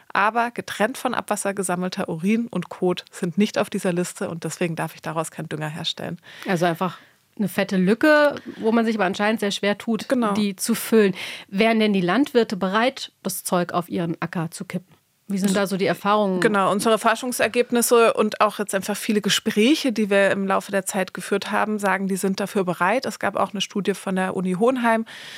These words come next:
Speaker 1: die konventionelle Landwirtschaft befragt hat, ähm, wo eben auch rauskam, es gibt eine ganz hohe Akzeptanz und Interesse.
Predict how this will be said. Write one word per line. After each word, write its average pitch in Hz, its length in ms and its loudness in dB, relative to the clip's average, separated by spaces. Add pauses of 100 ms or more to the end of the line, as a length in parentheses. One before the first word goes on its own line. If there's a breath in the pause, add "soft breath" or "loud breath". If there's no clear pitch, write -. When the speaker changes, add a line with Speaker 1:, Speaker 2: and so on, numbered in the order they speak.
(280 loud breath)
Speaker 1:
die 208 60 0
konventionelle 214 640 2
Landwirtschaft 196 580 -2
befragt - 500 -4
hat, - 220 -2
ähm, 185 240 0
wo 185 60 0
eben 185 160 0
auch - 240 -2
rauskam, 190 240 -4
es 190 100 -6
gibt - 160 -10
eine 180 80 -2
ganz - 300 -6
hohe 202 160 4
Akzeptanz - 640 -6
und 185 120 -2
Interesse. 240 600 -2